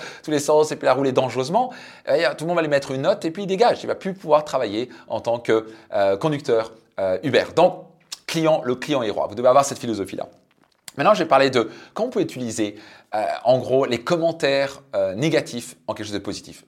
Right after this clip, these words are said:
La première règle d'or, vous devez comprendre que tout se transforme. La glace se transforme en eau ou en vapeur. Et donc, au lieu d'être sur la défensive, vous devez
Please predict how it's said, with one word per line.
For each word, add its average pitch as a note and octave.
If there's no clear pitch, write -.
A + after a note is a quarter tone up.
La A#2
première G3+
règle B2+
d'or, G#2
vous G#2+
devez A#2+
comprendre D3+
que A2+
tout A#3
se -
transforme. A2+
La A2
glace F3+
se D3+
transforme A#2
en G#2
eau F3
ou C3
en A2
vapeur. -
Et C#3
donc, D#3+
au F3+
lieu A#3+
d'être -
sur C3
la G2+
défensive, B2+
vous A2
devez B2